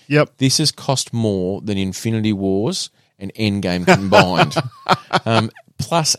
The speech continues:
Speaker 2: Avatar. Both,
Speaker 1: Yeah, wow.
Speaker 2: both versions.
Speaker 1: Yep. And you know what? Goes for longer than all of them.
Speaker 2: Doesn't it ever? And so they're gonna have to run a merch shop out the back,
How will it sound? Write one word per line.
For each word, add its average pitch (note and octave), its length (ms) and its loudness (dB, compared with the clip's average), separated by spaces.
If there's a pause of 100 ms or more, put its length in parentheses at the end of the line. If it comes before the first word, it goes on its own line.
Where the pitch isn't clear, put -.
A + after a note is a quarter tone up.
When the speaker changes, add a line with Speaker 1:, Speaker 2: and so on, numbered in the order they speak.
Speaker 2:
Avatar. B2+ 580 0 (460)
Both, A2+ 140 -16 (180)
Speaker 1:
Yeah, G#2+ 60 8
wow. F#2+ 300 4
Speaker 2:
both A2 180 4
versions. F#2 680 -2
Speaker 1:
Yep. A2+ 200 -2
And C3 160 6
you C#3 60 8
know C#3 160 8
what? D#3 160 6 (300)
Goes A#2+ 300 4
for A#2+ 120 -2
longer B2+ 240 6
than A2+ 100 6
all A2 240 6
of F2 80 0
them. E2+ 120 -2
Speaker 2:
Doesn't A2 300 2
it G#2 120 4
ever? F2 260 0 (140)
And C3 240 2
so C3+ 400 2 (160)
they're B2 180 -8
gonna C3+ 240 0
have B2 220 0
to A#2 100 -4
run G#2+ 160 0
a F#2+ 60 0
merch G#2 280 2
shop - 300 -2 (200)
out A2 160 -6
the G#2+ 60 -6
back, F3+ 360 -2